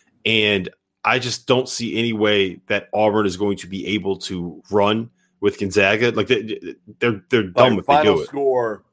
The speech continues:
Speaker 2: what are you looking at? Like, a final score of, like, ninety to, to, to, you know, sixty-five or something?
Speaker 1: Ninety to seventy-three, um, means
Speaker 2: Right.
Speaker 1: that Gonzaga covers and the game goes under.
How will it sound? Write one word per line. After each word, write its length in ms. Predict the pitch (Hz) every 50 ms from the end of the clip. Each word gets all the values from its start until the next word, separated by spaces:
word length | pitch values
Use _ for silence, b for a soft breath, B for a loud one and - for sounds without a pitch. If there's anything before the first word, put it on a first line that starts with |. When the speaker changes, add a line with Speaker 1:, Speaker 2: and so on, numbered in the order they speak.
| _ _ _ _
Speaker 2:
what 140 | 113 120
are 60 | 127 127
you 60 | 123
looking 260 | 123 113 - 117 107
at? 160 | 95 90 92
Like, 160 | 95 92 -
a 60 | 92 87
final 280 | _ 110 110 107 101 95
score 280 | - - 117 117 107
of, 100 | 101 92
like, 180 | 95 92 87 -
ninety 540 | 101 98 98 104 107 107 107 107 107 107 104
to, 300 | 101 98 95 92 90 87 80 _ _
to, 220 | - 95 90 85 80 _ _ -
to, 180 | 95 90 87 78 71 _ _ - _ _ _ _ _ _ _
you 140 | 101 95 85
know, 100 | 82 78
sixty-five 840 | - - - 110 98 - - - 104 92 - 95 98 104 113 123 120
or 80 | 120 120
something? 440 | - - 131 127 123 - 131 127 123 _ _ _ _ _ _ - - _ -
Speaker 1:
Ninety 460 | 131 117 123 127 151 160 156 156 147
to 80 | 139 131
seventy-three, 880 | - - 127 123 127 123 123 120 - 113 110 110 110 104 101 98 - _ _ _ _ _
um, 400 | - 101 101 98 92 87 85 80 - -
means 340 | 92 104 110 110 104 90
Speaker 2:
Right. 120 | 107 101 98
Speaker 1:
that 20 |
Gonzaga 440 | - 98 87 101 107 104 110 107 110
covers 420 | - - 113 101 101 107 101 -
and 80 | 98 98
the 40 | 92
game 220 | 82 90 87 90
goes 200 | 85 90 90 82 80
under. 260 | 73 65 65 -